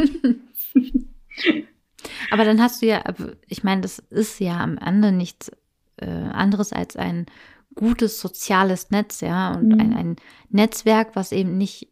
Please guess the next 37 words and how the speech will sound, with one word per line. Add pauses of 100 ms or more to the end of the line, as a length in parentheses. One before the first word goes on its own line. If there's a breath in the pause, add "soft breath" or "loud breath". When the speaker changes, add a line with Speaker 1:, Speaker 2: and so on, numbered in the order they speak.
(160)
Speaker 1:
also (440)
Netzwerk
klingt
ja
immer
so,
so
nach
Nutzen,
aber
in
Netzwerk
steckt,
glaub
ich,
auch
ganz
viel, (300 loud breath)
ganz
viel
Amore
drin,
also
ganz
viel
Freundschaft
und,
und,
ähm,
natürlich
auch
Emotionen. (1500 soft breath)
Und
das
ist
auch
schön,